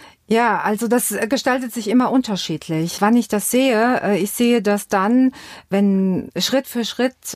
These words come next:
sich eine Lösung entwickelt. Ja, das kann man gar nicht jetzt so pauschal sagen, wo der genaue Punkt da ist, ja. Entweder es gestaltet sich eine gewisse Offenheit im schriftlichen Dialog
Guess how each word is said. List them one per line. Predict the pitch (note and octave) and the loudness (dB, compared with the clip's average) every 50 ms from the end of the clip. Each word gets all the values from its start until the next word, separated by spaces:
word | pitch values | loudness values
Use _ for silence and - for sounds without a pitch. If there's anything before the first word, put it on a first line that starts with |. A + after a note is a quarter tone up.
| - | -12
sich | - - - A3 G#3 - - - - - - - | -8 -2 -2 -2 -2 -2 -6 -10 -12 -12 -8 -6
eine | - - G3 G3+ G3+ G3 | -4 -2 -2 0 0 0
Lösung | G3+ G3+ A3 A#3+ C4+ B3 A3+ A#3 A#3 A#3+ A#3+ A#3+ A#3 A3+ - - | 2 2 2 2 2 2 0 2 2 2 4 2 2 0 -2 -2
entwickelt. | - G3+ G#3 - F#3+ F#3 A#3+ B3 - - E3 D3 C#3+ C3+ - - - - - - - _ _ _ _ - | 0 0 0 0 2 0 0 0 0 -2 -4 -2 -4 -6 -8 -10 -10 -10 -12 -16 -18 _ _ _ _ -10
Ja, | E3 D#3+ E3 F3+ G#3+ - | -8 -4 -4 -4 -2 -2
das | - F#3 - | -4 -4 0
kann | - A3+ | 2 2
man | A3+ - G#3+ | 2 2 2
gar | A3+ A3+ | 0 0
nicht | A3+ A#3 - | -2 -2 -2
jetzt | A3 G3+ - | -4 -4 -4
so | G#3 F#3+ | -4 -4
pauschal | - G#3 G3+ G3 - G3 G3 F#3+ F#3 | -2 0 -2 0 0 0 0 0 2
sagen, | - G3 G3+ A3 A3 - F3 E3 D#3+ D3+ | 2 2 2 2 0 -2 -4 -6 -4 -4
wo | E3+ F#3 | -4 -2
der | - F#3 F3+ | -2 -2 -2
genaue | F#3 F#3 F3+ F3+ F3+ F#3 F3+ | 0 0 0 2 2 0 -2
Punkt | - - - G3+ G#3 G3+ - | -2 0 2 2 2 2 2
da | F#3+ F3 | 0 -2
ist, | - - F3 E3+ - - - - - - | -2 -4 -6 -8 -8 -8 -10 -10 -10 -8
ja. | - D3+ D3+ E3+ G3 G#3 - - - - - - - - - | -8 -6 -6 -4 -6 -6 -8 -12 -16 -16 -16 -16 -18 -14 -6
Entweder | - - G#3 A3 - - A3 G3+ G#3 E3 | 0 2 2 2 2 2 0 2 2 2
es | E3+ - - | 0 0 -2
gestaltet | G#3 F#3+ - G#3 F#3 G3+ G#3 G#3+ - | -4 -2 0 0 0 0 0 -2 -2
sich | - G#3 - | -4 -2 0
eine | E3+ F#3+ G3 F#3 | 0 0 0 0
gewisse | G#3 F3 G3 G3+ F#3+ - D#3+ C3+ | 0 0 -2 0 0 0 0 0
Offenheit | E3 A3+ - - B3+ A#3+ G#3+ G#3+ A#3 A#3 A#3+ B3 - | 0 0 2 2 2 2 2 2 0 0 0 0 -2
im | - - G3 G3+ G3 F#3+ F#3 | -2 0 2 2 4 2 2
schriftlichen | - - G3+ F#3+ - - F#3+ F#3 F#3+ F3 | 0 -2 -4 -4 -4 -4 -4 -2 -2 -2
Dialog | - F3+ F3 E3 D#3+ E3 E3+ F#3 A3 D#4+ G4+ - - - | -2 -2 -2 -2 -2 -2 -2 -2 -2 -4 -4 -8 -12 -20